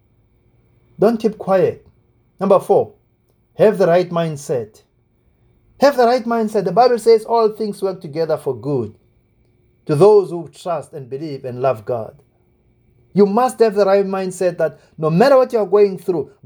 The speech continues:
God still loves you. No matter what you are going through, it is a temporary situation. At some point, you will pass through that. Number five, connect with other people.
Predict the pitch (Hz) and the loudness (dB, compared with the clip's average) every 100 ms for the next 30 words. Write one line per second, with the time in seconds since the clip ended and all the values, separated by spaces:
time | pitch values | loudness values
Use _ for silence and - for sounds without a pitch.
0 | 117 190 202 180 - 180 147 139 139 107 | -4 0 0 -2 -2 -2 0 -2 -6 -8
1 | 117 - _ - 147 247 277 254 247 214 | -12 -12 _ -6 0 4 4 2 -2 -4
2 | 214 240 214 - 202 160 - 160 - 202 | -2 -4 -6 -4 -4 -4 -10 -12 -4 -4
3 | 202 202 185 190 170 170 170 143 107 _ | -2 -4 -4 -8 -8 -6 -6 -6 -14 _
4 | - 151 143 160 143 156 208 202 107 98 | -2 -2 2 0 2 2 2 0 -6 -14
5 | _ _ _ _ _ _ - 131 135 - | _ _ _ _ _ _ -10 -4 -4 -2
6 | 170 147 151 135 113 110 101 _ _ _ | -2 -2 -2 -2 -2 -8 -12 _ _ _
7 | _ _ _ _ _ _ _ - 160 175 | _ _ _ _ _ _ _ -4 2 2
8 | 175 180 139 - 156 180 190 180 175 151 | 4 2 2 0 0 0 -2 -4 -4 -6
9 | 131 123 117 120 | -6 -10 -18 -18